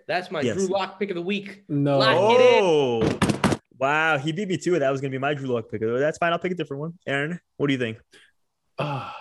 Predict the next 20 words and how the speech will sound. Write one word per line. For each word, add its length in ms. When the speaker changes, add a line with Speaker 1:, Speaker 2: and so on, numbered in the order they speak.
Speaker 3:
I'm 140
gonna 140
go 100
with 100
the 60
Buccaneers. 380
I 20
mean, 100
there's 140
really 180
no 220
reason 280
why 100
I 20
shouldn't 200
go 80
with 80
the 60
Buccaneers, 380
right? 200